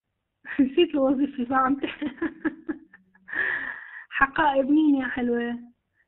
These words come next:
ليس عندنا حقائب. بس، بس ما عم نحكي عن خدمة صيانة أدوات كهربائية في المنزل. أون-، بحجز أونلاين وهن بيجوا لعندي على البيت.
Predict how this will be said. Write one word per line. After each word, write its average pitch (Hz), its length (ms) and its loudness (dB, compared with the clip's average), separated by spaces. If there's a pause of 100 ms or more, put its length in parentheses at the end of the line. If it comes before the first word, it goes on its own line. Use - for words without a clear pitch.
(120)
ليس 320 260 -4
عندنا 262 460 0
حقائب. 220 720 -8 (680)
بس، 240 180 -8 (260)
بس 233 300 -8
ما 277 440 0 (120)
عم 240 240 -2
نحكي - 320 -8 (1000)
عن 294 640 0 (460)
خدمة 294 360 0 (100)
صيانة 277 500 0
أدوات 247 300 -6
كهربائية 254 680 -4
في 330 60 -8
المنزل. 277 640 0
أون-، 285 340 -2 (300)
بحجز 294 360 0
أونلاين 302 500 4
وهن 311 300 2
بيجوا 302 200 0
لعندي 285 320 2
على 262 140 0
البيت. 233 320 -2